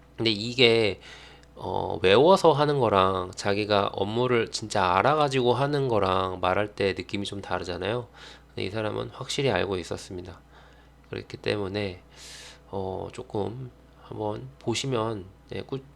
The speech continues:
좀 시간이 길긴 한데 삼십사 분짜리인데 길긴 한데 만약 투자하실 생각이 있다 그러면 이 독신 영상을 한번 보셨으면 좋겠어요.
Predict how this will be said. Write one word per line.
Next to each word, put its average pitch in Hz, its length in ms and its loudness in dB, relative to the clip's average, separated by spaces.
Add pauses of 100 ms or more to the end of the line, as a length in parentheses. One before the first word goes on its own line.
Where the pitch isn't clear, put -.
(100)
좀 120 320 -6
시간이 151 360 -4
길긴 101 400 -2
한데 113 220 -4
삼십사 135 500 -4
분짜리인데 101 720 -4 (580)
길긴 104 300 -6
한데 104 440 -4
만약 98 240 -4
투자하실 180 520 0
생각이 156 340 -2
있다 110 220 -4
그러면 110 540 -4
이 104 140 -8
독신 110 340 -8
영상을 104 360 -4
한번 117 220 -2
보셨으면 104 460 -6
좋겠어요. 95 480 -12